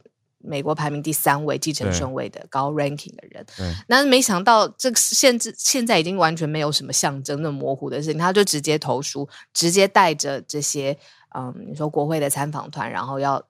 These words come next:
Speaker 1: 走一整天的行程。
Speaker 2: 对。
Speaker 1: 到下午五点其实蛮，时间算停留也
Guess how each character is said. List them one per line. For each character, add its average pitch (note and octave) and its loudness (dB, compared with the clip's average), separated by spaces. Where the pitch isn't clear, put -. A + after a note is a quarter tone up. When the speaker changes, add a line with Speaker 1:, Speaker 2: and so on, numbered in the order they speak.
Speaker 1:
走 - -4
一 F#3 -4
整 D3 -4
天 - -8
的 D#3 -10
行 - -6
程。 - -12
Speaker 2:
对。 E4 2
Speaker 1:
到 D#4 4
下 C#4+ 6
午 E3+ 4
五 G3+ 0
点 F3 2
其 D#3 -4
实 F3 -4
蛮， C#3+ -2
时 - 0
间 G3+ -2
算 F#3+ -2
停 C#3 -4
留 C3+ -2
也 C3 -6